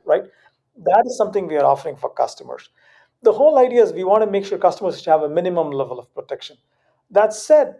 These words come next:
some of the customers who need the higher level of service, we obviously are, we do have a higher level of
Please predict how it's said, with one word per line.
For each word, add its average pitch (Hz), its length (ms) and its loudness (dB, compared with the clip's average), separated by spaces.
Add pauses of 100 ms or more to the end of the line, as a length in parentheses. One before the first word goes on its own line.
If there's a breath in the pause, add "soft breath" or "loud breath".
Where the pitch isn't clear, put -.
(260)
some 262 320 0
of 320 40 0
the 294 60 2
customers 226 480 0
who 190 320 0
need 240 180 -6
the - 220 2
higher 277 300 6
level 170 240 0
of 156 100 0
service, 175 480 0
we 190 240 -14
obviously 202 720 -2 (340)
are, 170 460 2
we 175 60 -10
do 180 200 2
have 160 180 4
a 139 60 -2
higher 151 240 4
level 139 140 0
of - 180 -10